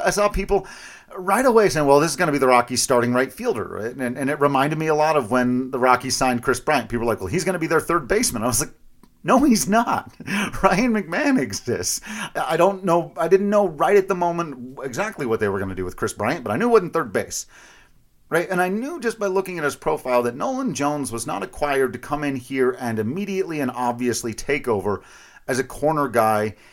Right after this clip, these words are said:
in the outfield, because his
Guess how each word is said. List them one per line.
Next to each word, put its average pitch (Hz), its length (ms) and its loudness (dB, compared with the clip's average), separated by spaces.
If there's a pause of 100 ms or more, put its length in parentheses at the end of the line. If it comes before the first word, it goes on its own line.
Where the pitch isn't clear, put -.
(160)
in 131 120 0
the 110 160 0
outfield, 82 640 -10
because 127 540 0 (400)
his 135 420 4